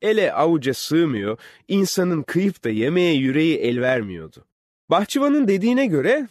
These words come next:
daha büyük olan ağaç zamanında yabancı bir mühendis tarafından aşılanmış, hatta adam aşıyı kendi memleketinden getirmişti. Uğruna bunca masraf yapılmış bir ağacın şeftalileri elbette pek değerli sayılırdı.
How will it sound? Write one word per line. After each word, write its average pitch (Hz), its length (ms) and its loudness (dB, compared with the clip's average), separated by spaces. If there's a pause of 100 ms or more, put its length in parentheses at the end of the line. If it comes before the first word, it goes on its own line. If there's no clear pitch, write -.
(100)
daha 160 280 0
büyük 120 260 -2
olan 90 320 -6
ağaç 127 360 -2
zamanında 139 640 -2
yabancı 135 480 -2
bir 123 60 -4
mühendis 123 500 -6
tarafından 127 520 -6
aşılanmış, 113 760 -8 (220)
hatta 180 400 -2
adam 156 360 0
aşıyı 208 360 -6
kendi 139 320 -6
memleketinden 156 760 -2
getirmişti. 80 680 -12 (420)
Uğruna 156 460 2
bunca 151 320 -2
masraf 117 580 -4
yapılmış 95 600 -10
bir 95 200 -12
ağacın 104 440 -4
şeftalileri 101 1000 -6 (100)
elbette 147 680 0
pek 156 380 -6
değerli 90 380 -6
sayılırdı. 76 680 -14